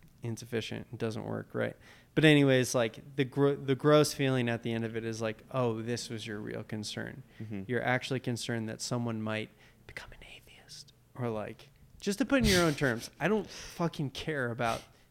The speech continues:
Speaker 1: theism or atheism.
Speaker 2: Mm-hmm.
Speaker 1: But, like, that for them is like, "Oh my God, like, someone became an atheist because Mark Driscoll had, had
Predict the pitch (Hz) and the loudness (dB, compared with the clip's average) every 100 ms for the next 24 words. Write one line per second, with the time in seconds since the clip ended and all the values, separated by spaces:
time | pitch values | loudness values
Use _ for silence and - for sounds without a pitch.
0 | - 147 143 127 123 117 117 127 117 120 | -6 2 4 4 2 -2 -2 -4 -8 -6
1 | 110 107 - 123 - 117 110 104 - - | -6 -8 -10 -12 -10 -4 -4 -4 -12 -14
2 | - - 139 143 131 123 113 - - - | -12 -4 2 2 2 -2 -2 -10 -16 2
3 | 151 170 - 143 120 123 117 110 110 110 | 6 6 2 -2 0 0 0 -4 -6 -8
4 | - 113 107 107 117 131 135 113 98 - | -8 -8 -6 -8 -6 -6 -4 -4 -4 -6
5 | - - 139 123 117 - 135 131 127 127 | -14 -2 2 2 0 -4 -2 -2 -4 -6
6 | 135 143 - 190 175 160 - - 156 170 | -6 -6 0 0 0 -8 -8 -14 -14 -8
7 | 170 170 170 175 180 - 147 - 165 - | -2 -2 -2 -4 -4 -2 -2 0 -2 -4
8 | - 180 147 | -6 -6 -6